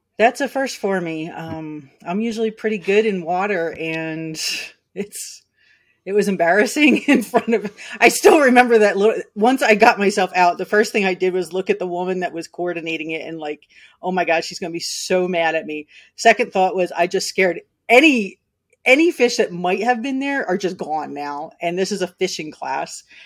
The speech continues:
And then the third thing I did was, um, I remember looking at that girl, and her <laughs> eyes were like a thousand times bigger than what they should have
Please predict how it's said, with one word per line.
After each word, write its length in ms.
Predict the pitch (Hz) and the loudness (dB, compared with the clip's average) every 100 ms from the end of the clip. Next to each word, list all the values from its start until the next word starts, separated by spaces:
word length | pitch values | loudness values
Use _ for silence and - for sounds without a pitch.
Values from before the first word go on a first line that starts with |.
| - - | -20 -2
And 140 | 208 | 4
then 100 | 233 | 6
the 80 | 226 | 6
third 320 | 208 220 240 | 8 6 6
thing 160 | 247 214 | 2 -2
I 120 | 190 | -4
did 280 | 160 185 180 | 0 0 0
was, 400 | 170 165 170 160 180 | 0 0 0 -6 -8
um, 360 | 160 160 160 - | -8 -8 -12 -10
I 40 | |
remember 260 | 175 190 180 | -8 -6 -4
looking 320 | 175 175 190 | -6 -4 -4
at 140 | 175 | -2
that 200 | 165 151 | -4 -6
girl, 360 | - 165 170 165 | -8 -2 0 0
and 180 | 165 185 | -4 -6
her 160 | 170 | -8
<laughs> 40 | - | -6
eyes 500 | 147 190 - - - _ | -4 -4 -6 -12 -16 _
were 160 | 240 - | -2 -2
like 240 | 208 190 - - - - _ - | -6 -6 -8 -20 -20 -20 _ -16
a 60 | |
thousand 520 | 180 196 190 196 196 190 | -6 0 2 2 -2 0
times 360 | 185 180 175 | 0 0 -6
bigger 380 | - 175 180 196 | -6 -4 0 0
than 180 | 202 196 | 0 -2
what 160 | 190 | -2
they 140 | - 190 | -4 -4
should 280 | - 190 202 | 0 -2 -2
have 160 | 214 | -8